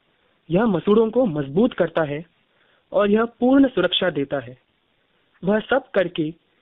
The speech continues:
जो तीन चार पेस्ट अलग-अलग करते हैं,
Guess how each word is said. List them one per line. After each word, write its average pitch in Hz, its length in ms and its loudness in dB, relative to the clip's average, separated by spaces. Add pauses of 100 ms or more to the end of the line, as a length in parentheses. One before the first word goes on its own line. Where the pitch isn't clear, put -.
(160)
जो 175 140 2
तीन 233 340 -2
चार 208 280 0
पेस्ट 185 380 -2 (220)
अलग-अलग 190 480 0
करते 160 300 -2
हैं, 147 260 -4